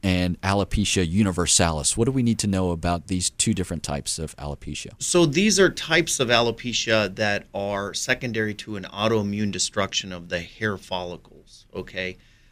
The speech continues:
Speaker 2: um, which is known as alopecia areata. Um, y-, to-,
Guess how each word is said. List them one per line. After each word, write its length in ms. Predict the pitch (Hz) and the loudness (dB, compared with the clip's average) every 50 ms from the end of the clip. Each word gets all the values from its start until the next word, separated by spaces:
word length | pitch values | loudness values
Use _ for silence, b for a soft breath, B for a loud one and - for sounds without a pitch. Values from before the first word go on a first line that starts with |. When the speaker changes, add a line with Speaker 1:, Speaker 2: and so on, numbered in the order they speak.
| _ _ | _ _
Speaker 2:
um, 400 | - 101 101 101 101 101 104 104 | -4 -2 0 0 0 -2 -4 -4
which 180 | 104 110 110 - | -4 -4 -4 -4
is 100 | 107 101 | -4 0
known 220 | 110 110 107 104 | 2 2 4 4
as 100 | 101 90 | 2 0
alopecia 720 | 95 95 98 98 98 92 - - 101 90 - - 78 - | 0 0 0 0 -2 -6 -8 -8 -4 -4 -2 -4 -4 -6
areata. 760 | 85 92 87 85 82 80 82 82 80 82 - - - - - - _ _ _ _ _ _ _ _ _ - | -6 -6 -6 -8 -8 -10 -10 -10 -10 -12 -12 -14 -18 -20 -20 -20 _ _ _ _ _ _ _ _ _ 0
Um, 380 | 107 101 101 101 101 101 98 - _ - | 2 4 4 4 2 0 -2 -6 _ -10
y-, 180 | 117 110 107 - - | -10 -10 -10 -10 -8
to-, 240 | - - 156 - - | -2 0 0 0 -2